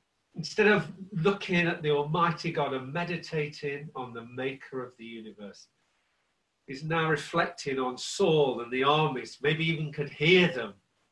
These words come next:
as they're marching and looking outside. And it's so easy to flick-flack from meditation on the providence of Almighty God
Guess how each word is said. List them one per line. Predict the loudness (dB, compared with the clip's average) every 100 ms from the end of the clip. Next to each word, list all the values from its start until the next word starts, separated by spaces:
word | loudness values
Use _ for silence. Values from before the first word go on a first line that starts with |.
| _ _ _ _
as | -14 -8
they're | -8 -4
marching | 0 0 0 -6 -6 -6 -10 _ _ -14
and | -10 -2
looking | 0 0 -4 -12 -12 -18 _ _ _ _ _ -14
outside. | -14 -12 -8 -6 -6
And | -8 -8
it's | -6
so | 2 6 8
easy | 8 6 6 4 2 _ _ _ _ _ _ -14 -10 -4
to | -2 -2
flick-flack | 0 0 0 -2 -2 -2 -4 _ _ _ _ _ _ _ _ _ _
from | -6 0 2 0 -6 _ _ -6
meditation | 0 0 0 0 2 2 -2
on | -4 -4
the | -6
providence | -10 -4 -4 -2 -4 -6 -8 -8 -14 -16
of | -14 -10
Almighty | -6 -4 -6 -8 -12
God | -10 -10 -10 -16